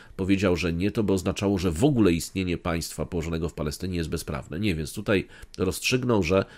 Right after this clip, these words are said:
na terytoriach okupowanych po sześćdziesiątym siódmym roku jest absolutnie bezprawna. Co więcej, drugi element. Państwo położone w Palestynie ma obowiązek położyć kres swojej nielegalnej obecności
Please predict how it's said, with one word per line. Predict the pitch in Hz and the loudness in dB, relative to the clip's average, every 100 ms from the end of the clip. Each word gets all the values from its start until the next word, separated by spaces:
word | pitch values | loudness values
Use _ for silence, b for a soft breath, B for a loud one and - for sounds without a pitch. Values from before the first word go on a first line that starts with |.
| B | B
na | 85 110 | 0 0
terytoriach | - 110 92 104 110 104 - | 4 2 4 2 4 2 2
okupowanych | 127 - - 98 95 104 - | -2 0 -2 2 2 0 -2
po | - 143 | 2 2
sześćdziesiątym | - 104 - 104 95 92 | 4 2 2 -2 -2 -4
siódmym | 98 92 | -4 -2
roku | 87 90 92 | -2 0 -2
jest | - | -2
absolutnie | - - 101 82 92 | -6 -4 -4 -4 -4
bezprawna. | 85 - 107 113 78 - - _ B B B B B B B | -6 -2 0 0 -2 -10 -14 _ B B B B B B B
Co | - 156 | 4 6
więcej, | 156 175 175 - 85 69 - _ - | 8 6 6 2 0 -2 -6 _ -12
drugi | 101 104 160 143 135 | -4 4 6 6 4
element. | 104 110 85 65 - b b b b b b | 4 4 2 -2 -8 b b b b b b
Państwo | 104 170 - 151 | 4 4 4 4
położone | 147 139 135 | 6 6 4
w | 127 | 2
Palestynie | 120 107 - 110 90 78 | 4 2 2 0 0 0
ma | 90 104 - | 0 -2 0
obowiązek | 131 127 123 143 143 101 82 | 2 4 4 4 4 2 0
położyć | - 117 117 127 127 120 | 0 2 6 6 4 -4
kres | - 117 120 | 0 2 4
swojej | - - 120 117 | 2 2 4 4
nielegalnej | 101 117 135 127 120 113 131 131 131 127 - | 4 4 6 4 4 4 4 2 2 0 2
obecności | 113 113 - - 117 - - 76 | 0 0 -2 0 0 0 -4 -6